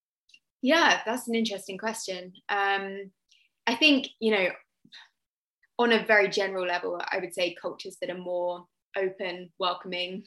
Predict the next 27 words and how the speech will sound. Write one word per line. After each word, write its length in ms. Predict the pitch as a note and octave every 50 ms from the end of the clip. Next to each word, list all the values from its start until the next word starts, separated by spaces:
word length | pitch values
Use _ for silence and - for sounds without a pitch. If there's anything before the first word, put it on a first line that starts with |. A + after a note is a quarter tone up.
| - -
like, 240 | G3 F#3+ G3+ F3 - - - - - - - -
authentic, 720 | G3+ G3+ - - G#3 G3 G3 - - F#3 F3+ F3+ - - - - _ _ _ _ _ _
create 320 | - - A3 G#3 F#3+ E3+ E3+
space 340 | - - G3+ F3+ F3+ F3+ -
for 100 | - F#3
employees 480 | F#3 F#3 - F#3 F3+ F3+ F3+ F3 -
to 80 | - - -
find 220 | F#3 F3+ F3+ F3+
their 140 | F3+ F3 F3+
own 260 | F3+ F3 F3+ F3+ F3+ F3 _ _ - -
paths 440 | F#3 G3 F3+ F3+ - - - - - -
are 60 | F#3
gonna 160 | F#3 F3+ F3 E3+
be 120 | F3+ F3
the 80 | F3 F3
ones 300 | F3+ F3 F3+ F#3 - - -
that 140 | E3+ - - - - -
have 220 | - F#3 G3 G3 - - _ _ -
then 220 | G3+ F3+ E3+ E3+
a 100 | E3+ F3+
direct 380 | F#3+ F3 F3 F3 E3+ - - G3
impact 360 | F#3 F3 - - - - -
on 100 | F3 F3
that 160 | F3 G3 F#3+
employee's 420 | F#3+ F#3 - F3 F3+ F3+ F3 F3
own 180 | F3+ F3 F3 F3
journey. 480 | - E3+ F3 F3+ F3+ F#3+ G#3 A3+ A3+